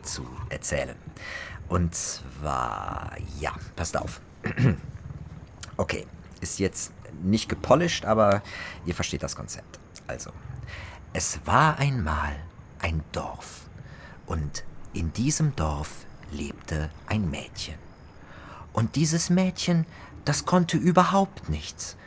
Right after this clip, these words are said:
und war so arm, dass sie nicht einmal einen Namen hatte. Und zwar nannten sie die Leute nur danach, was sie den ganzen Tag tat. Und das war, für das ganze Dorf zu putzen.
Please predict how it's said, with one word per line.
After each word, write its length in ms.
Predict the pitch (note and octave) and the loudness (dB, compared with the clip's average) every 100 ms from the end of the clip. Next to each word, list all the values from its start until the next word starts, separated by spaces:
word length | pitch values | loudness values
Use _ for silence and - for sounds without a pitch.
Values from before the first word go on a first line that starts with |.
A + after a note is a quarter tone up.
| - - | -10 4
und 220 | D#3+ E3+ | 4 8
war 140 | F#3+ | 8
so 680 | F#3 - C#3 F#3 G3 F#3+ F#3 - | 8 2 2 6 8 8 6 4
arm, 460 | - A2 D#2+ D2 F2 - - - - - - | 4 4 0 -6 -6 -10 -14 -14 -16 -10 -2
dass 160 | B2 | 0
sie 100 | C3+ | 2
nicht 280 | B2+ G2+ - | 2 2 2
einmal 260 | A2+ B2 C3+ | 2 2 4
einen 320 | D#3 D#3+ D3+ | 4 6 6
Namen 420 | F2 C#2+ C2+ - | 4 2 -2 -6
hatte. 260 | - - - - - - - - - - - - - - - | -6 -8 -12 -14 -18 -20 -20 -20 -18 -16 -14 -14 -14 -12 -6
Und 200 | F#2 E2 | -4 -2
zwar 500 | - - D#2 G#2 E3+ - - - | -2 -2 0 0 -2 -6 -8 0
nannten 360 | D#3+ F2 - | 0 0 -2
sie 140 | E2 D#2 | -4 -4
die 120 | D#2 | -2
Leute 400 | E2+ E2+ E2 G2+ | 0 0 2 2
nur 240 | B2 F3+ | 6 8
danach, 400 | F#3 F#3 G#2 G#2+ | 8 8 6 4
was 180 | - E2+ | 0 -4
sie 80 | - | -6
den 200 | - C#2 | -8 -2
ganzen 480 | G#2+ C3 B2+ D#3 - | 2 2 2 -2 -2
Tag 380 | D#2+ D2+ D#2 - - | -2 -2 -2 -6 -4
tat. 480 | D2 C2+ - - - - - - - - - - | -2 -2 -6 -12 -14 -20 -20 -20 -20 -16 -16 -8
Und 160 | D#2 D#2 | -6 -2
das 340 | D#2 E2+ - | 0 0 0
war, 220 | B2 E3 E3+ - - - | 2 2 0 -10 -18 -12
für 160 | - D#2 | -4 -4
das 320 | - - - | -2 -6 0
ganze 480 | B2 D#3 D#3 - D3+ - | 4 4 4 0 -2 0
Dorf 460 | F2 C#2 C2 - - | 0 0 -2 -6 -4
zu 160 | - | -4
putzen. 560 | D#2 - - - - - | -4 -6 -6 -4 -4 -4